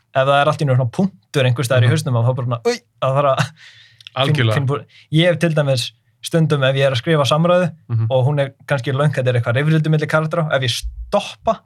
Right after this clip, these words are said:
Speaker 1: þá veit ég að flowið er gjörsamlega rangt og ég eyði allri samræðan og byrja hana upp á nýtt.
Speaker 2: Já, þú meinar.
Speaker 1: Af því ég bara svona, það alveg, ég nenni ekki að stoppa og finna út hvar hún virkar ekki,
Speaker 2: Mhm.
Speaker 1: í staðinn þá virkar hún bara öll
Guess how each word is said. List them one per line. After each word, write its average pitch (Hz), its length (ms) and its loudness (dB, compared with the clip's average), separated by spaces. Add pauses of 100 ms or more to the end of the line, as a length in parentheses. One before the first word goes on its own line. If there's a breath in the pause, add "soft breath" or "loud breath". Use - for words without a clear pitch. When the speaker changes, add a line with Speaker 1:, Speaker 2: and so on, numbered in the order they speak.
(640)
Speaker 1:
þá 156 120 2
veit 165 200 0
ég 139 120 2
að 117 120 0
flowið 156 320 2
er 120 60 0
gjörsamlega 165 360 0
rangt 170 240 -2
og 127 80 -4
ég 127 200 -2
eyði 151 340 -2 (100)
allri 147 320 -2
samræðan 123 440 2
og 107 60 -2
byrja 120 120 -4
hana 110 120 0
upp 104 60 -8
á 110 60 -6
nýtt. - 300 -14 (500)
Speaker 2:
Já, 127 80 0
þú 127 100 4
meinar. 131 360 0
Speaker 1:
Af 123 80 0
því 139 100 2
ég 120 40 -4
bara 127 120 -2
svona, 120 320 0
það 139 380 0
alveg, 135 280 2 (280)
ég 131 100 0
nenni 165 240 2
ekki 170 80 2
að - 80 -2
stoppa 180 240 0
og - 60 -2
finna 180 220 2
út - 100 -6
hvar 165 260 0
hún 185 100 -2
virkar 202 300 -2
ekki, 202 220 -8 (120)
Speaker 2:
Mhm. 117 240 2 (160)
Speaker 1:
í 147 80 -4
staðinn 156 260 2
þá 151 120 0
virkar 165 280 0
hún 127 60 -2
bara 123 160 0
öll 151 160 -4